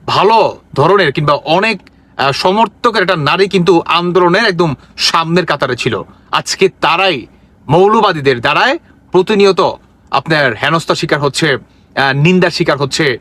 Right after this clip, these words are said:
তারা ঘর থেকে বের হতে পারতেছে না, শাড়ি পরে বের হতে পারতেছে না, মানে এই ধরনের প্রোপাগান্ডা বর্তমান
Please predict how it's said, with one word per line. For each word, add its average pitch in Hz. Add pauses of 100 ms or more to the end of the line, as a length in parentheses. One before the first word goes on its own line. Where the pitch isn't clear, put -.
(300)
তারা 147
ঘর 147
থেকে 156
বের 147
হতে 151
পারতেছে 139
না, 131 (340)
শাড়ি 175
পরে 151
বের 143
হতে 147
পারতেছে 143
না, 131
মানে 156
এই 175
ধরনের 165 (360)
প্রোপাগান্ডা 165
বর্তমান 151